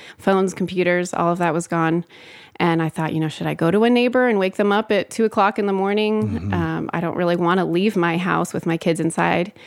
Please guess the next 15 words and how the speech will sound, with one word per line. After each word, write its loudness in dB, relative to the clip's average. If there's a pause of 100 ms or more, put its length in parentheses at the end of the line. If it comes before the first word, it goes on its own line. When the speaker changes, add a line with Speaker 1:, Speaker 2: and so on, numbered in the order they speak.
(360)
Speaker 1:
What 2
if -4
they 0
would 0
come -4
back?" 0
Or, -4
you -2
know, 0
just, -8
um, -2 (520)
so 0
I 4
just -4
decided -2